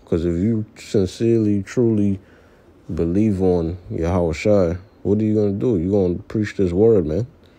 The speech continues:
You're gonna wake up the so-called Negroes, Hispanics, and Native American Indians, which are the children of Israel, through the spirit and power of Yahweh Bashem Yahushua,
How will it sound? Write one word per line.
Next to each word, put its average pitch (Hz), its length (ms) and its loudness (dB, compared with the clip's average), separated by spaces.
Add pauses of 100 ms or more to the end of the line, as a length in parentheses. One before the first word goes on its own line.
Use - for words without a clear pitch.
(160)
You're 82 120 -4
gonna 87 260 2
wake 98 220 0
up 95 160 0 (240)
the - 100 -18
so-called 90 560 0
Negroes, 90 540 2
Hispanics, 90 840 -4
and 85 180 -2
Native 87 200 0
American 85 400 -2
Indians, 95 640 -2
which 87 180 -6
are 104 80 -2
the 71 100 -8 (140)
children 87 320 0
of 85 80 0
Israel, 101 420 2 (640)
through 92 120 0
the 90 120 -2
spirit 101 500 2
and 92 200 0
power 92 380 2
of 87 160 0
Yahweh 85 380 0
Bashem 90 420 0
Yahushua, 90 440 -2